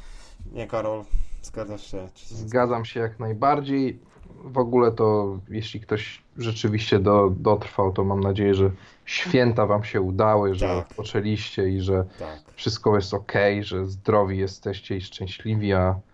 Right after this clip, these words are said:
Speaker 2: a, a może na noworoczne życzenia jeszcze przyjdzie czas, jak rzeczywiście
Speaker 1: Przyjdzie.
Speaker 2: uda się coś.
Speaker 1: Myślę, że, myślę, że przyjdzie,
Speaker 2: Mm,
Speaker 1: więc
Speaker 2: nagrać.
Speaker 1: zrobimy sobie wtedy, wymyślimy sobie kilka nagród,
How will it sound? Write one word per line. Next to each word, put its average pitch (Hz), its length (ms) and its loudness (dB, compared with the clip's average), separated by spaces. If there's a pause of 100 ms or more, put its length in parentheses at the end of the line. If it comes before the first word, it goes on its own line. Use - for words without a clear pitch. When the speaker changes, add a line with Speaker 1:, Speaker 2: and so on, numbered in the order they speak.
(340)
Speaker 2:
a, 95 420 2
a 95 40 4
może 104 380 4
na 101 140 4
noworoczne 101 600 2
życzenia 95 460 -6
jeszcze - 260 -8
przyjdzie 95 400 -2
czas, 101 240 0
jak 95 160 0
rzeczywiście 92 480 -2
Speaker 1:
Przyjdzie. 95 180 4
Speaker 2:
uda 92 100 -2 (160)
się 95 60 -10
coś. 98 220 -2
Speaker 1:
Myślę, 101 240 -12
że, 90 160 -16 (200)
myślę, 104 420 -8
że 92 140 -10
przyjdzie, 87 480 -4
Speaker 2:
Mm, 87 100 -2
Speaker 1:
więc 87 180 -8
Speaker 2:
nagrać. 85 240 -6
Speaker 1:
zrobimy 92 220 -6
sobie 95 260 -14
wtedy, 92 440 -10 (640)
wymyślimy 110 540 -2
sobie 101 200 -4
kilka 95 460 -8 (220)
nagród, 98 540 -8